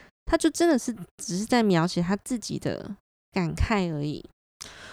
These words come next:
不过和肖邦、舒伯特比起来的话呢，肖邦更着重在情感的纠结，那舒伯特是更苍白、更忧郁一些。而史卡拉第他，我觉得是很，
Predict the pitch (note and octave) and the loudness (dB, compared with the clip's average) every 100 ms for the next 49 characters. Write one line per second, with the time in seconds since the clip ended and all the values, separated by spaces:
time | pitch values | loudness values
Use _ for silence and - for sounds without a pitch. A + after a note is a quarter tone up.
0 | - - D#4+ G4+ F#4+ F#4 E4+ C#4+ - D4 | -4 6 8 8 6 4 4 4 4 8
1 | D4 C#4+ C4+ C4 C4 C4 A3+ G3 A3+ G3 | 8 8 4 4 0 2 4 4 4 2
2 | F#3 G3 E3+ F#3 A3+ G#3+ G3 F#3 G3+ - | 2 2 2 2 2 2 4 2 -2 -10
3 | - - - F4 F4 F4 F4 F4 C4+ - | -18 -12 2 4 6 4 6 4 4 4
4 | G3 G#3+ A3 G#3+ A3+ G#3+ F#3+ - - F#3 | 2 4 2 4 4 6 4 0 0 0
5 | G#3 F#3 D#3 - F3+ F#3 - - - - | 2 2 0 4 4 4 0 -4 -6 -16
6 | _ - _ _ - G3 F#3 F#3 - C#4 | _ -20 _ _ -2 0 2 -2 -2 0
7 | C4 - - B3 A3 A3 - A#3+ _ - | 2 0 0 2 2 2 -2 -4 _ 2
8 | D#4+ C4 A#3+ - - A#3 A#3 A3 F3+ F#3 | 4 4 2 0 0 0 4 6 6 4
9 | A3+ G#3 G3 G3 G#3 G3 C#3+ F#3+ - - | 2 4 6 6 6 4 2 -2 -4 -2
10 | D#3 - G3+ _ _ _ _ - - - | 0 0 -6 _ _ _ _ -20 -18 -6
11 | - D4+ F4 C#4+ A#3 A3+ A#3+ A#3 A3 G#3 | 2 4 4 2 2 4 2 0 2 4
12 | G#3 G#3 F#3 F3+ F3 G#3 D4 - A#3 - | 4 4 4 4 2 2 0 2 0 0